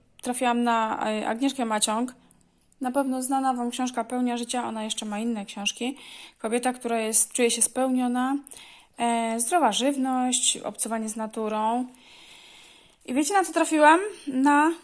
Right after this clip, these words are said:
dni tygodnia, że mają jakieś tam znaczenie z fazami, mm, księżyca.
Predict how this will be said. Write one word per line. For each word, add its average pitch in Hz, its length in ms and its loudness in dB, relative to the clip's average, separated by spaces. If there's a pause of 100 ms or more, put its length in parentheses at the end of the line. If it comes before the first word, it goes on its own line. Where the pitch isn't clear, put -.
(100)
dni 254 440 4
tygodnia, 208 960 -2 (220)
że 208 180 -6
mają 247 280 0
jakieś 233 300 -4
tam 233 140 -4
znaczenie 233 540 -2 (180)
z - 160 -2
fazami, 240 680 -2 (300)
mm, 214 460 -6
księżyca. 233 680 -2